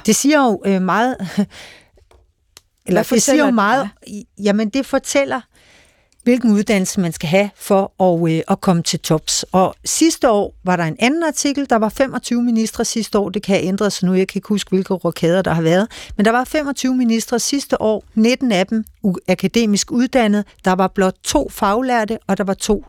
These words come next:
Speaker 1: der havde gymnasiet som højst fuldførte uddannelse. Så, så,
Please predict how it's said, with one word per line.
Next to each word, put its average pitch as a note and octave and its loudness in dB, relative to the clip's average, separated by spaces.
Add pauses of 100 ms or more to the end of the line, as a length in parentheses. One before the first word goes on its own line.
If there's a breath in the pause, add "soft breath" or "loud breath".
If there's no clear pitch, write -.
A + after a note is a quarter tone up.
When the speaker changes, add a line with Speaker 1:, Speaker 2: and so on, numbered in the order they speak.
Speaker 1:
der F#3 0
havde E3+ 0
gymnasiet F#3 0
som E3+ -2
højst D3+ 0 (140)
fuldførte E3+ -2 (160)
uddannelse. D3 -2 (480 loud breath)
Så, - 2
så, - 0